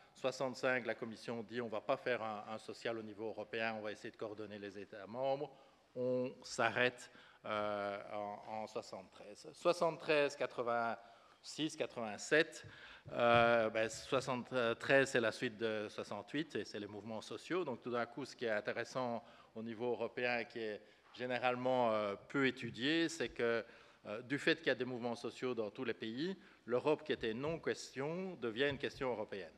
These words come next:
Donc, je veux dire, le traité n'a pas changé. Tout d'un coup, on se dit, « Mais ok, mais qu'est-ce qu'on va faire ? On peut pas ne pas continuer à parler de, de, de, de social. » Et, euh, euh, le début de la, la crise en, en matière d'emploi et de chômage, euh, particulièrement fait qu'il y a un sommet, euh,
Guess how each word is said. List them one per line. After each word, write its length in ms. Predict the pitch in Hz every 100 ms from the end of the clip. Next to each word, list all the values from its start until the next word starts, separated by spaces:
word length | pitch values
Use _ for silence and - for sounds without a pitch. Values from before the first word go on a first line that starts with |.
| _ _ -
Donc, 160 | 104
je 40 | 98
veux 60 |
dire, 140 | 113 117
le 100 | 107
traité 340 | - 127 -
n'a 120 | 120
pas 120 | 113 101
changé. 580 | - 104 104 160 196 196 - - -
Tout 100 | 131
d'un 160 | 127
coup, 160 | 120 196
on 80 | 165
se 140 | 127
dit, « 180 | 113 180
Mais 140 | 120
ok, 180 | 110 - 175
mais 120 | 117
qu'est-ce 260 | - 139 -
qu'on 100 | 131
va 120 | 113
faire ? 240 | - 156
On 60 | 131
peut 300 | - 139 135 135 165 -
pas 200 | 165 185
ne 200 | 151 113 113 - _ _
pas 100 | 156
continuer 460 | - 147 123 117 135
à 100 | 127
parler 340 | 113 110 107
de, 200 | 104 107 110 - - - -
de, 220 | - 107 101
de, 300 | 98 98 110
de 160 | 101 110
social. » 680 | - 104 - 151 180 190 160
Et, 340 | 127 120 123 117
euh, 260 | 107 104 92 - - - 107
euh, 180 | 101
le 140 | 101 107
début 220 | 113 117
de 60 | 113
la, 260 | 110 104
la 180 | 110 110
crise 400 | - 131 127 110
en, 100 | 104
en 320 | 104 101 104
matière 400 | 104 101 - 110
d'emploi 540 | 101 104 95 120 110 107
et 40 |
de 40 |
chômage, 480 | - 110 101 107 98
euh, 140 | 107 98
particulièrement 840 | 104 - 110 - 98 98 127 143
fait 160 | 123
qu'il 120 | 113 113
y 40 |
a 40 |
un 40 | 107
sommet, 420 | - 110 110 113
euh, 140 | 101